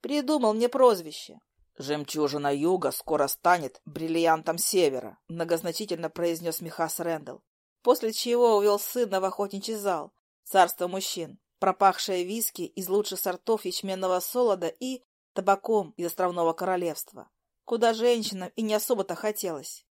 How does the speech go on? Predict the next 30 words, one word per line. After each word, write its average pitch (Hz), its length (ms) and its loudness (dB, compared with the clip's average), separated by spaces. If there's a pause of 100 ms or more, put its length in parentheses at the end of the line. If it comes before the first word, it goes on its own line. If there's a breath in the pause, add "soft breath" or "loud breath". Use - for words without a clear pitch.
(160)
Уверена, 220 600 4
Рэндаллам 214 500 2
было 247 220 4
о 175 60 2
чём 190 240 -6
поговорить. 196 680 -4 (380)
Крис 202 240 -6
хотел 196 300 -2
рассказать 190 300 -6
отцу 214 480 -4
о 190 60 -4
расследовании 190 600 0
в 190 60 -4
академии 196 720 -6 (100)
и, 185 100 0
возможно, 202 560 0
попросить 202 440 -8
его 208 160 -2
помощи. 185 600 -6 (360)
Он 202 160 4
был 196 120 2
уверен, 202 420 4
что - 340 -4
сможет 208 460 -4
меня 196 200 -4
защитить, 208 540 -10
но 214 320 -6
Орвелла 220 400 4
стоило 220 400 4
остановить 226 640 -4